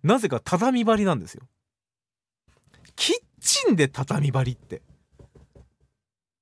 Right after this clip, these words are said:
もう見たことないんですけど。水、炊事場ですからね。その下が畳なんですって。異様なんですよ。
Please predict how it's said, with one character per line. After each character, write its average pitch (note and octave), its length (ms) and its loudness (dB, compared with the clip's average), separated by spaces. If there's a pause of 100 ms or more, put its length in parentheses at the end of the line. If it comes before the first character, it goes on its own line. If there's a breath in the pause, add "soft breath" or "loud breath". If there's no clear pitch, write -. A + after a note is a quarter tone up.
(600)
も B2 260 -6
う G#2 60 -10
見 F#3 140 0
た F#4+ 160 0
こ C3+ 140 -2
と G#2 140 -8
な F#2 100 -8
い F2+ 60 -8
ん - 20 -14
で - 80 -18
す - 80 -20
け - 80 -20
ど。 - 140 -20 (1900)
水、 D#3+ 420 0
炊 A#3 520 -2
事 C4+ 120 -2
場 B3+ 100 4
で A#3+ 100 0
す - 80 -8
か G2 100 -6
ら - 100 -16
ね。 E2 240 -20 (600)
そ - 200 -2
の A#3+ 120 2
下 - 240 0
が F3 100 2
畳 C3 340 -2
な G#2 100 -6
ん F2 40 -10
で D#2 60 -14
す - 60 -18
っ - 100 -20
て。 - 40 -20 (1900)
異 B2 180 -6
様 C4+ 200 -2
な C4+ 100 -4
ん F3+ 40 -2
で G#2 80 -6
す - 120 -18
よ。 - 140 -20